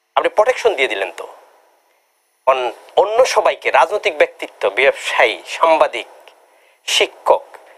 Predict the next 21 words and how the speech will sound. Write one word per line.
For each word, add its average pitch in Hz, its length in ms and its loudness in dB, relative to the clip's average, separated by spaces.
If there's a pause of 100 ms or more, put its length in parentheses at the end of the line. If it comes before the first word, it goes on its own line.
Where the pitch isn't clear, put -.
(160)
সবাইকে 190 300 2
আপনি 175 160 -2
গ্রেফতার 127 400 0
করতে 123 220 -2
পারবেন, 101 300 0
কিন্তু 117 220 -8
যারা 131 220 2
সরকারে 190 520 0
আছেন - 240 -8 (680)
তাদেরকে 170 360 0
গ্রেফতার 139 320 0
করতে 131 180 0
পূর্ববর্তী 135 360 2
permission 117 380 0
লাগবে। 107 240 0
এটা 107 120 -2
দুই 131 160 -8
ধরনের 131 240 6
আইন 104 180 2
হয়ে 90 160 -4
গেল। - 180 -14